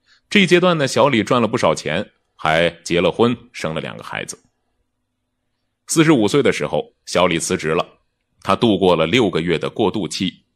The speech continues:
陪伴孩子和父母，这是他的第一个过渡期。但是呢，六个月之后，他觉得呀，有些无聊了，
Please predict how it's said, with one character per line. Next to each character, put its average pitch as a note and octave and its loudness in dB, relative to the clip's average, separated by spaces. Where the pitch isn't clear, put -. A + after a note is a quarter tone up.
陪 G#2+ -2
伴 C3 0
孩 D2+ -4
子 E2 -6
和 D2+ -8
父 F#2 -8
母， - -14
这 F#3 4
是 G#2+ -2
他 F2+ -2
的 D2+ -4
第 B2 -4
一 D3+ -2
个 G2 -4
过 - -6
渡 - -14
期。 - -16
但 D#3 2
是 D3 0
呢， A#2 0
六 B2+ 4
个 F#2+ 2
月 E2+ 2
之 E2+ -4
后， - -6
他 F#2+ -6
觉 F#2 0
得 G2 2
呀， F2+ 2
有 D#2+ -2
些 F2+ -6
无 F2+ -2
聊 E2+ 2
了， G#2 0